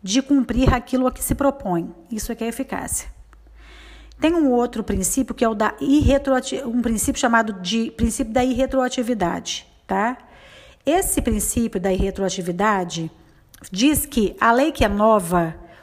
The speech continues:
ou seja, já falei no podcast anterior que são quarenta e cinco dias de um modo geral, mas que a lei do trabalho é imediatamente a sua publicação. Quando a lei nova, ela surge, ela não se aplica aos contratos de trabalho que já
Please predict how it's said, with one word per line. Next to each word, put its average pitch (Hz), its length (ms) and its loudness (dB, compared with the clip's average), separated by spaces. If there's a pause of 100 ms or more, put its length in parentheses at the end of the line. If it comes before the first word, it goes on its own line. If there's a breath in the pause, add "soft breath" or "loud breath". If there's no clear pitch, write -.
ou 220 80 0
seja, 196 240 -2
já 180 80 -4
falei 196 240 0
no 226 60 -4
podcast 220 500 -2
anterior 214 520 0
que - 120 -16
são 214 160 -2
quarenta 208 280 0
e 202 40 0
cinco 202 260 -4
dias 202 220 -2
de 196 80 -4
um 202 40 -2
modo 190 220 0
geral, 226 480 2 (240 loud breath)
mas 220 180 0
que 240 100 0
a - 20 4
lei 214 140 2
do 208 100 -6
trabalho 220 400 2
é 233 40 0
imediatamente 233 680 -2
a 226 60 -6
sua 233 160 -2
publicação. 226 720 -4 (680 loud breath)
Quando 415 220 -2
a 392 60 4
lei 262 160 2
nova, 214 640 0 (120)
ela 190 180 -2
surge, 277 580 0
ela 254 180 4
não 330 140 2
se - 120 0
aplica 269 640 2
aos 254 220 2
contratos 285 540 4
de - 100 -2
trabalho 240 580 2
que 262 120 -2
já 254 400 4